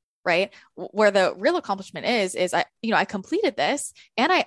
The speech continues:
actually learned from this and, and took something from it and have integrated it, and I shift because of it. So my point is, I would start to explore, like, what stories do I have? What limiting beliefs do I have around endings themselves? And,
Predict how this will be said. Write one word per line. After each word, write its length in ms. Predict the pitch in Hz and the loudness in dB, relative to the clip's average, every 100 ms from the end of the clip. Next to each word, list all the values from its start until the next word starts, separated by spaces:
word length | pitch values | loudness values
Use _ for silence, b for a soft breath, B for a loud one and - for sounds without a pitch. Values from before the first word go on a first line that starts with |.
| - | 0
actually 360 | 214 - 214 | -2 -2 -8
learned 260 | 165 151 185 | -6 -8 -8
from 100 | 117 | -8
this 280 | 131 - - | -8 -8 -8
and, 160 | 185 170 | -6 -6
and 280 | - 160 147 _ b _ - | -6 -8 -12 _ b _ -10
took 160 | 254 269 | -6 -6
something 320 | 180 160 160 | -6 -10 -12
from 200 | - 165 | -10 -6
it 220 | 208 277 b b - | -6 -6 b b -8
and 400 | 180 170 156 151 - | -4 -4 -6 -10 -12
have 120 | 170 - | -12 -10
integrated 440 | 208 214 208 190 185 | -10 -6 -4 -2 -2
it, 40 | |
and 120 | 160 | -4
I 60 | 147 | -8
shift 280 | - 180 - | -10 -12 -12
because 280 | - 170 | -8 -6
of 100 | - | -6
it. 120 | - - | -8 -8
So 280 | - 226 208 B B B B - | 0 0 0 B B B B -4
my 120 | 214 | -2
point 320 | 208 294 277 | 0 -2 -2
is, 320 | - 190 196 - | -2 -2 -2 -2
I 60 | 214 | -2
would 140 | 226 | -2
start 200 | - 277 | -4 -4
to 80 | 247 | -4
explore, 460 | 208 - 190 196 196 | -4 -2 0 2 2
like, 240 | 165 147 - | 0 -2 -4
what 220 | 202 - | -4 -2
stories 520 | - 180 175 202 220 | -4 -4 -2 -2 -2
do 100 | 240 | 0
I 80 | 226 | 0
have? 460 | 226 247 254 262 247 | 0 0 0 0 -2
What 100 | 170 | -6
limiting 260 | 196 202 | -4 -6
beliefs 280 | 165 175 - | -6 -8 -4
do 80 | 202 | -4
I 60 | |
have 300 | 202 202 202 196 | -2 0 -2 -4
around 440 | 180 156 165 196 - | -6 -4 -4 -8 -8
endings 440 | 170 175 190 196 | -8 -6 -8 -8
themselves? 600 | - 165 - 170 202 254 | -10 -12 -6 -2 -2 -2
And, 160 | 208 175 | -6 -8